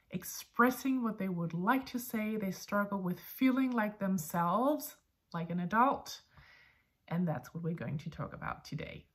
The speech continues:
Before we get started, I would like to remind you that if you would like a Danish course with me, then write to tina at danish matters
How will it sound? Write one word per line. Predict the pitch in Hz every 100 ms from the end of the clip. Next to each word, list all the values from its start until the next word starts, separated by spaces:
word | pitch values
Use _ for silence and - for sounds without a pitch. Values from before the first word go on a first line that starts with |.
| _ _ _ _ -
Before | 202 - 226
we | 220
get | 202 185
started, | - - 208 214 269 277
I | 202 190
would | 190
like | 185 160 -
to |
remind | 190 190 214 226 226
you | 226
that | 202 -
if | 208 -
you | 196
would | 190
like | 185 185 185
a | 180 175 170
Danish | 240 254 262
course | - 240 233 -
with | 214 214
me, | 220 254 330 370
then | 190 180
write | 202 151 - -
to | 240 294 - - _ _
tina | - 226 233 302 311 -
at | 180 233 - _ _
danish | - 185 208 -
matters | 170 175 175 170